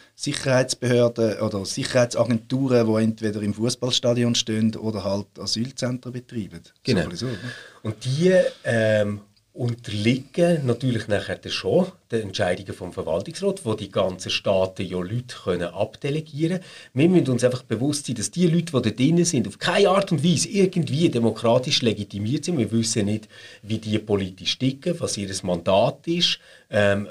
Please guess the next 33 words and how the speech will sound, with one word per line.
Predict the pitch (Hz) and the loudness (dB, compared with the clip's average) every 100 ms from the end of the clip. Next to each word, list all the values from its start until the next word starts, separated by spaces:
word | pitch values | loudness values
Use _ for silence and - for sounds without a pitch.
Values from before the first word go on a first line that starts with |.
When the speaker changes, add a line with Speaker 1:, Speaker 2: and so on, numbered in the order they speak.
| - | -6
Speaker 2:
was | 98 98 107 127 - | 2 4 4 2 -4
dass | - 101 - | -6 -4 -4
sie | 110 110 113 | -4 -6 -6
als | 98 - | -6 -4
Auftrag | 214 202 - - 139 135 | -2 -2 -4 -2 0 0
haben, | 151 98 - | -4 -6 -4
dort | 123 120 - | -4 -4 -4
innen | 120 98 98 160 | -2 0 -2 -2
auszufüllen | - - 92 101 139 | -6 -10 -6 -4 -4
im | 135 | -6
Verwaltungsrat. | 135 117 127 - - 127 | -4 -2 -2 -4 -8 -8
Und | 110 - | -10 -2
das | 139 180 - - | 2 2 0 0
kann | 135 | 2
ich | 139 127 | 2 2
wie | 127 | 2
nicht | 131 127 | 2 2
verstehen. | - - 90 - - - | -4 -4 -6 -6 -16 -2
Weil | 120 | 0
ich | |
finde, | - 139 123 | 2 2 2
wenn | 127 | 2
es | |
um | 127 | 2
so | 123 170 | 4 4
ein | 185 - | 4 4
wichtiges | 156 156 135 - | 2 0 -4 -4
Thema | - 120 151 156 | 0 2 2 0
geht, | 123 110 - - - - - | 0 0 0 -6 -20 -12 0
dann | 120 131 | 2 4
müsste | 135 156 180 165 | 4 4 4 2
ich | 135 107 | 0 2
irgendwie, | 156 170 165 101 107 135 | 2 2 -2 -2 0 4